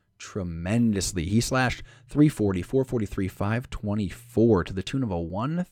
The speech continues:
fifty-two O P S plus. Super gross. Go off, young buck. But even the high-end projections this time have him falling back to earth a bit. We're talking about a guy, he hit, like,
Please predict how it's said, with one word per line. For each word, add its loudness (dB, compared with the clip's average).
fifty-two 6
O 8
P 4
S 0
plus. 2
Super 2
gross. 0
Go 4
off, 2
young 0
buck. 4
But 4
even 8
the 8
high-end 4
projections -2
this -4
time 0
have -6
him -8
falling 0
back 2
to -2
earth -2
a -2
bit. 0
We're -2
talking 2
about 0
a -2
guy, 0
he -2
hit, 0
like, -8